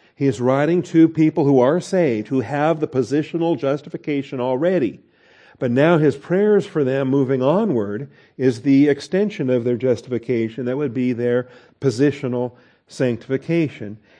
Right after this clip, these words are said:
And, and I can skip down now to verse ten, but you'll just notice in the meantime, uh, as it says in verse four, "Since we heard of your faith in Christ Jesus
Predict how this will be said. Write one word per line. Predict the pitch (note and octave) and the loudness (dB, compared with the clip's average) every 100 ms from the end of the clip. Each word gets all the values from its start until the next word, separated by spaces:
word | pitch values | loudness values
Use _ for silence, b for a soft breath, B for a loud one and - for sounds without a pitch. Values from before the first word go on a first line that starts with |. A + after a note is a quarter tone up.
| b b | b b
And, | D3+ D3 C#3 D3 | 2 2 2 -2
and | D3+ D#3 D3 | -6 -8 -4
I | C#3+ | -4
can | C#3 F3+ F3 | -2 0 0
skip | C#3+ - E3+ E3+ | 0 0 0 0
down | D3+ D3 | -2 0
now | C#3 | 0
to | C3+ | 0
verse | B2+ C3+ A#2+ | 0 0 -2
ten, | - - G3 C#3+ B2+ | -6 -6 0 0 2
but | C3+ C3+ | 0 0
you'll | D3 | -2
just | C#3 D3 C#3 | -2 -6 -2
notice | D#3 D#3 C#3+ C#3 | 0 0 -2 -4
in | |
the | B2 | -4
meantime, | C3+ D#3 B2 B2 A2+ A2+ A2+ b b b b | -4 -4 -6 -8 -6 -8 -12 b b b b
uh, | C3 | -4
as | B2 C3+ C3 B2 C3 A#2+ | -4 -4 -8 -12 -12 -10
it | C3 | -6
says | D3 B2+ | -4 -4
in | B2 | -4
verse | A#2+ A#2+ | -2 -4
four, | - D#3 B2 B2 | -4 0 2 0
"Since | - C3+ - | -2 -8 -6
we | C3+ | -6
heard | A#2 D3+ E3+ F3+ | -4 -2 2 2
of | D3+ C3+ | 2 -2
your | B2+ | -4
faith | - E3+ F3 C3 C3 | -4 -2 -2 0 -4
in | - C#3+ F#3 | -4 -4 -4
Christ | D#3+ D#3 D#3 - | -4 -4 -4 0
Jesus | D#3 A#2 A#2 A#2+ | 2 2 -2 -8